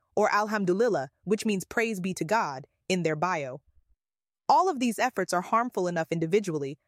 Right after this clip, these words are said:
but together, they actively change how Palestinians and the crisis they are experiencing under oppression are perceived. So much so that a genocide is happening right before our eyes, and we're not willing to accept it.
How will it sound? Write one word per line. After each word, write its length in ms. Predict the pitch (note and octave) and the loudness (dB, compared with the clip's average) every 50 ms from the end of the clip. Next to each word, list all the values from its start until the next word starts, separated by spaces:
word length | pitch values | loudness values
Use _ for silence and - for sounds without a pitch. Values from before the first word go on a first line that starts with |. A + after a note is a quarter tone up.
| _ _ _ | _ _ _
but 140 | - F#3+ - | 0 2 2
together, 560 | - A3 F#3+ B3+ C4+ C4+ F#3 D#3 C3+ C#3 - _ _ _ _ _ | 2 0 2 2 2 2 0 -2 -6 -6 -10 _ _ _ _ _
they 140 | F#3 G#3 - | 0 2 4
actively 480 | - A3+ B3+ - - B3+ G3+ G3 F#3+ E3+ | 4 4 4 2 -2 -2 -2 0 -2 -4
change 300 | - G#3+ F#3 F#3 F#3 - | -4 -4 -6 -6 -4 -4
how 120 | F#3+ E3 | -4 -4
Palestinians 800 | - - A#3 A#3 B3 A3+ - - A#3 A#3 A#3+ B3 B3 B3 B3 - | -2 -2 -2 -2 -2 -4 -4 -2 -2 -2 0 -2 -2 -4 -4 -4
and 140 | - E3 D#3+ | -4 -4 -4
the 60 | D#3 | -4
crisis 420 | - - - A#3+ B3+ - A#3+ A3+ - | -4 0 0 0 0 0 -4 -4 -2
they 160 | - G3 G3 | -2 0 0
are 80 | F3 E3 | 0 -2
experiencing 680 | - - - - A#3+ B3 B3 B3 B3 A#3 - B3+ A#3+ - | -4 -6 -4 -2 -2 -2 0 -2 -4 -4 -4 -4 -4 -2
under 220 | - F#3 E3 D#3+ D3+ | -2 -2 0 -2 -2
oppression 540 | D3 - - A#3+ B3+ - - C4 B3+ B3+ - _ _ _ - | -4 0 0 0 0 0 -2 -4 -4 -4 -8 _ _ _ 2
are 120 | G3+ G#3 | 2 2
perceived. 680 | - A3+ G3+ - - C#4 C4 G#3+ D3+ C3 - - - - _ _ _ _ _ _ _ _ _ _ _ _ _ _ _ _ _ | 4 0 0 0 -2 -2 -2 -2 -4 -6 -8 -14 -20 -20 _ _ _ _ _ _ _ _ _ _ _ _ _ _ _ _ _
So 300 | - - - B3+ C4+ C#4+ | -10 0 2 2 2 2
much 180 | C#4+ D4+ B3+ | 0 -2 -4
so 380 | - - - B3 A#3 A#3 A#3+ - _ _ _ _ - | -4 -4 -2 -2 -2 -2 -4 -6 _ _ _ _ 0
that 100 | F#3+ F#3 | 0 2
a 80 | F3+ | 2
genocide 500 | F3 - A3+ A#3+ C4 B3+ - B3 G#3+ G3 | 2 0 0 0 0 -2 -2 -2 -2 -2
is 100 | F3+ F3 | -2 -4
happening 460 | - A3+ G#3+ A3 - G3 F3 E3 D#3+ D#3+ | -2 -2 -4 -2 -2 -4 -4 -4 -2 0
right 200 | G3+ A3+ A3 - | 0 0 0 -4
before 320 | A3 - - F#3+ F3+ E3+ | -6 -4 -2 0 0 2
our 160 | D#3+ D#3 - | 0 2 0
eyes, 440 | F#3+ G3 E3+ C#3 B2 B2 - - - _ _ _ _ _ - | 0 -2 -2 -4 -8 -12 -14 -16 -20 _ _ _ _ _ -2
and 120 | A3 A3+ | 0 2
we're 80 | B3 B3+ | 2 2
not 280 | C4+ C4+ - - G3 | 4 2 2 2 2
willing 260 | F#3+ B3 C4 A#3+ G#3+ G#3 | 2 2 2 2 0 -2
to 120 | - G#3+ | -2 -4
accept 400 | F#3+ - - - - - - - | -4 -4 -2 -2 -2 -2 -4 -8
it. 100 | A#2 - | -10 -10